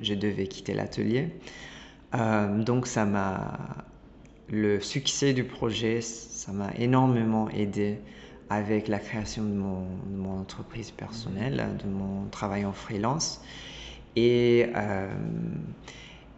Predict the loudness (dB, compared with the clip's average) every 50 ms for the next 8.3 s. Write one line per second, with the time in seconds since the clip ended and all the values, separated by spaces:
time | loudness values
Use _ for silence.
0 | -20 -18 -18 -18 -18 -20 -20 -20 -20 -20 -16 -4 4 6 6 6 6 6 4 4
1 | 4 4 4 4 4 4 4 6 8 8 10 8 8 8 6 4 2 2 2 -2
2 | -4 -6 -8 -10 -18 -20 -20 -20 -18 -18 -18 -18 -20 -20 -20 -20 -12 -8 -6 0
3 | 2 2 4 4 2 0 -2 -4 -6 -8 -8 -6 -6 -2 0 0 -2 -2 -4 -8
4 | -8 -6 -6 -4 -2 -2 -2 -2 -2 -4 -6 -10 -14 -16 -18 -20 -20 -20 -20 -20
5 | -8 2 4 4 4 4 2 2 4 6 6 6 6 6 4 4 2 2 0 -2
6 | -4 -8 -10 -10 -6 -2 -2 0 0 -2 -2 -4 -6 -6 -4 0 2 4 4 4
7 | 2 0 -2 -6 -10 -14 -18 -20 -18 -6 2 6 6 8 8 6 4 0 -4 -2
8 | 0 2 4 4 4 4